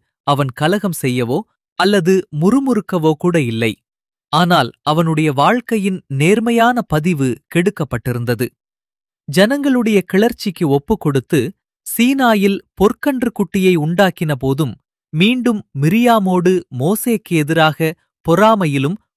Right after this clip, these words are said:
முறுமுறுப்பிலும் இணைந்த போதும், ஆரோன் வருந்தத்தக்க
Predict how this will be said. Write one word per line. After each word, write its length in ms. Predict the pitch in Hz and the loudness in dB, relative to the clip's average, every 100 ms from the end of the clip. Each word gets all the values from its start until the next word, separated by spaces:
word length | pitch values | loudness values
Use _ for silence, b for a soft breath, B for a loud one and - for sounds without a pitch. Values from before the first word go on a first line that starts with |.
| - | -4
முறுமுறுப்பிலும் 840 | 160 240 277 247 202 180 165 156 - | 0 2 2 0 0 -2 -2 -4 -6
இணைந்த 380 | 135 170 190 156 | -4 -2 0 -2
போதும், 400 | 131 135 147 127 - _ _ - | -2 -2 -2 -4 -10 _ _ 0
ஆரோன் 420 | 156 180 170 147 - 120 | 2 4 0 -2 -8 -6
வருந்தத்தக்க 640 | 127 151 220 208 - 143 | -2 -2 -2 -4 -4 -6